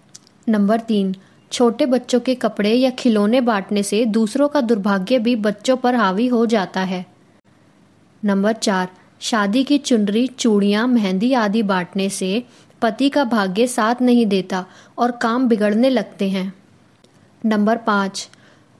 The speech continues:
लोटा या कलश, ऐसे शुभ बर्तनों को बांटने से घर में दरिद्रता आती है।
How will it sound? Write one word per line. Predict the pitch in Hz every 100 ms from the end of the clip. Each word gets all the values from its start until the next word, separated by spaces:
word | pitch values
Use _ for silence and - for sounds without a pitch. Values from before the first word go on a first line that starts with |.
| _ -
लोटा | 226 220 214 262 294
या | 285 240 262
कलश, | 262 226 233 269 - -
ऐसे | 226 214 269 277
शुभ | - 285
बर्तनों | 247 220 214 220 214
को | 208 202
बांटने | 214 214 214 214 269
से | 262 214
घर | 214 220 214
में | 226 254
दरिद्रता | 220 202 190 220 254
आती | 254 190 - 202
है। | 196